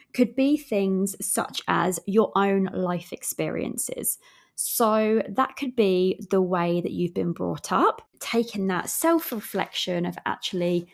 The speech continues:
that's the way you have been brought up, but that isn't the way that other people might have been brought up." As well as actually reflecting on your own personal values on life or decisions or your own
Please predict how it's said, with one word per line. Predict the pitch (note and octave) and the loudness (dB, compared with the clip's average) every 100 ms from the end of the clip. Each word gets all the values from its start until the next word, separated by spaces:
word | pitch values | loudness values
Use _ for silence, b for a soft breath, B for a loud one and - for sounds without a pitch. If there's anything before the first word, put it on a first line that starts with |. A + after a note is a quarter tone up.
| B B - | B B 0
that's | C#4+ C#4 - | 2 2 0
the | B3 | 2
way | G#3+ G3 F#3+ F#3+ | 4 4 4 2
you | G3+ G#3+ G#3+ | 2 2 2
have | G3 - | -2 -4
been | F3 | -2
brought | E3+ E3+ E3 - | 0 -2 -2 -4
up, | E3 - - | -6 -6 -8
but | - | -6
that | F3 - - | -6 -4 -2
isn't | A3+ B3 | 0 0
the | A3+ | 0
way | F#3 E3 E3 E3+ - b b b - | 0 0 0 -2 -6 b b b -6
that | F#3 - - | -4 -4 -4
other | F#3 F3+ | -4 -4
people | F#3 E3 - E3+ D#3+ | -4 -4 -4 -4 -2
might | D#3+ - | -2 -4
have | D3 _ - | -6 _ -2
been | F2+ | -2
brought | - - - | 0 -2 -4
up." | - - - _ _ _ _ - - | -6 -6 -12 _ _ _ _ -8 -2
As | B3 | 0
well | C4+ C#4+ | 2 4
as | C#4 | 2
actually | - - B3+ | 0 -2 -2
reflecting | A#3+ A#3+ - - A3 - | -2 -2 -2 -2 -4 -2
on | G3 G3 F#3+ F#3 B B - | 0 0 0 -4 B B -2
your | G3 G3+ - | 2 2 2
own | F#3+ G3 G3 F#3 F#3 - | 2 2 2 2 0 -2
personal | - - F3+ - F3+ F3+ E3+ F3+ | -8 -6 -6 -6 -2 0 0 -2
values | F3 A3 A#3 F#3 F3 - F#3 - - | 0 0 4 4 2 0 -2 -4 -4
on | - F3 F3 - - | -2 0 -2 -4 0
life | G#3 C#4 B3+ G3+ - - | 4 4 4 0 -6 -4
or | E3+ | -2
decisions | F3 E3+ - C4+ G#3+ - D3 F3 B B B B - | -2 -4 -2 0 0 0 -4 -6 B B B B 4
or | G#3 G3 F#3 | 6 6 2
your | F#3 F#3+ F3 - | 2 0 0 0
own | F#3 F#3 F3+ F3 F#3 | 0 0 0 0 -2